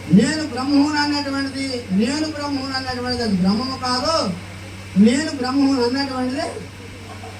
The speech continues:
అది బ్రహ్మము అని నూట యాభై ఒక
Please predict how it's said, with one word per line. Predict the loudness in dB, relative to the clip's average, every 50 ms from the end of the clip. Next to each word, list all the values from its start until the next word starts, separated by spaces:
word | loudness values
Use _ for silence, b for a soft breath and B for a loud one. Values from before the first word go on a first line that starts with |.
| -14 -12 -6 -2
అది | 0 0 2 2
బ్రహ్మము | 4 2 4 4 4 4 4 2 2 0 -2 -4 -8 -10 -12 -14 -14 -12 -4 -2
అని | 0 0 2 4 4 4 4 2 -2 -6 -12 -14 -14 -14 -14 -12 -4 -2
నూట | -2 -2 0 0
యాభై | 0 2 2 2 2 2 0 0
ఒక | 2 0 0 0 2 2 2 2 2